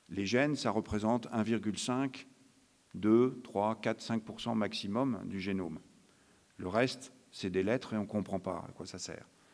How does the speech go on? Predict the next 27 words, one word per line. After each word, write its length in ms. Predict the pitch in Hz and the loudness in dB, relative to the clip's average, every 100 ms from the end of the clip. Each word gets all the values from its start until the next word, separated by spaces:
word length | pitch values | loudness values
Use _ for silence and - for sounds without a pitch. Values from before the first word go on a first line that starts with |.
| - - | -20 -16
Donc 120 | 87 | -14
quand 140 | - 101 | -8 -6
vous 220 | 92 92 | -4 -4
dites 260 | 101 101 - | -4 -6 -6
qu'un 140 | 98 | -4
généticien 640 | 98 98 92 107 - 113 | -2 -2 -4 -6 -6 -4
va 100 | 92 | -4
tout 180 | 87 113 | -8 -6
résoudre, 520 | 98 95 110 131 101 - - - - | -4 0 2 2 2 -4 -18 -20 -18
c'est 180 | - 104 | -10 -6
gentil, 540 | 95 107 - 135 113 - - | -4 -4 -4 -2 -2 -4 -8
mais, 240 | 98 98 | -2 0
euh, 220 | 90 87 87 - - - | 0 -2 -8 -14 -20 -16
sachez 380 | - 98 123 | -10 -6 -4
qu'on 160 | 110 107 | -2 -2
est 40 | |
en 80 | 101 | -2
train 160 | - 107 | -4 -6
de 60 | |
travailler 380 | - 98 98 110 | -4 -2 0 -2
qu'avec 360 | 92 95 98 - | -2 -4 -4 -4
deux, 200 | 95 101 | -6 -6
trois 200 | 98 107 | -6 -8
pour 180 | - - | -10 -12
cent 160 | - 107 | -6 -6
du 140 | 95 | -4
génome, 360 | 98 98 135 | -4 0 0